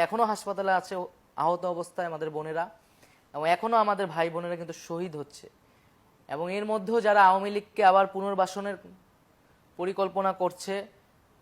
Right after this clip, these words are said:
আওয়ামী লীগকে আবার বাংলাদেশের মাটিতে স্থান দেওয়ার কথা ভাবছে, তাদের বিরুদ্ধে অবশ্যই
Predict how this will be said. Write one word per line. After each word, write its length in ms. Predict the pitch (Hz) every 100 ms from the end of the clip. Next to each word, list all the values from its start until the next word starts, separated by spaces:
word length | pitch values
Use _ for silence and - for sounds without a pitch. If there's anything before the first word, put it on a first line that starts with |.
| _ _
আওয়ামী 260 | 147 165 180
লীগকে 220 | 180 185
আবার 280 | 165 180 185 175
বাংলাদেশের 720 | 165 170 175 175 - 190 185
মাটিতে 320 | 160 160 170 175
স্থান 260 | - 196 202
দেওয়ার 200 | 208 202
কথা 140 | 185 170
ভাবছে, 340 | 147 - - - _ _ _ _ _ 165
তাদের 240 | 185 214 214
বিরুদ্ধে 300 | 220 196 202
অবশ্যই 560 | 190 190 - - 220